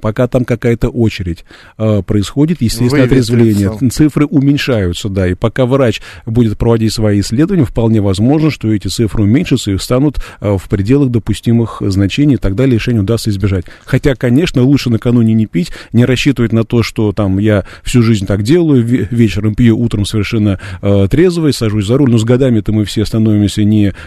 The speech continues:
Speaker 1: э, моложе, а старее,
Speaker 2: Не
Speaker 1: поэтому то, что
Speaker 2: новее.
Speaker 1: там было пять лет назад или
Speaker 2: А
Speaker 1: десять лет
Speaker 2: сколько
Speaker 1: назад
Speaker 2: самое высокое?
Speaker 1: Э, самое высокое что?
Speaker 2: Ну, т-, число ап-, алкогольного опьянения.
Speaker 1: Э, число алкогольного опьянения в законе не регламентируется, э,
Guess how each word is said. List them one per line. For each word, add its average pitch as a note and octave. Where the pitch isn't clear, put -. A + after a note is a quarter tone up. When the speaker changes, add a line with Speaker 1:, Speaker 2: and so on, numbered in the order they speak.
Speaker 1:
э, G#2
моложе, A2+
а -
старее, C3+
Speaker 2:
Не B2+
Speaker 1:
поэтому A2
то, A#2
что A2+
Speaker 2:
новее. F#2+
Speaker 1:
там A#2+
было A#2+
пять D#3
лет C3+
назад A#2+
или G2+
Speaker 2:
А G#2+
Speaker 1:
десять D3
лет F3
Speaker 2:
сколько B2+
Speaker 1:
назад C#3
Speaker 2:
самое C3
высокое? F#2+
Speaker 1:
Э, G#2
самое A#2+
высокое A2+
что? F#2
Speaker 2:
Ну, A#2+
т-, -
число B2+
ап-, E2+
алкогольного G#2
опьянения. A2+
Speaker 1:
Э, -
число D#3
алкогольного D#3
опьянения D#3
в B2+
законе D#3
не D3+
регламентируется, D3+
э, C3